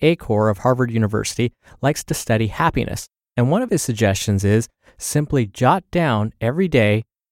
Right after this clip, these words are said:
one, two, up to five things even that you are grateful for. And through his research, he's found that it actually helps change one's mindset. How? Well, he says, you're refocusing your attention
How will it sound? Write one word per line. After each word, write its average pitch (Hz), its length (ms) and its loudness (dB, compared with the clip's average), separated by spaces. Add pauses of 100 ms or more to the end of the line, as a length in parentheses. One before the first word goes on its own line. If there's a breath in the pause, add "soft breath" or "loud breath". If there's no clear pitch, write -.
(260)
one, 156 320 2
two, 147 560 0
up - 120 -8
to - 120 -12
five 151 460 2
things 175 400 0
even 110 320 2 (220 soft breath)
that 113 140 -4
you 120 280 2
are 117 120 4
grateful 107 420 0
for. - 340 -6 (600)
And 117 140 0
through 151 280 4
his 180 180 2
research, 113 420 2
he's - 160 -6
found 110 360 0
that 110 140 0
it 139 140 -2
actually - 400 -4
helps - 400 -6 (400)
change 107 460 0
one's 107 280 2
mindset. 147 560 -2 (520)
How? 135 340 2 (600)
Well, 180 180 4
he 190 100 2
says, 123 440 0
you're 107 200 0
refocusing 160 720 -2
your 110 140 2
attention 104 680 0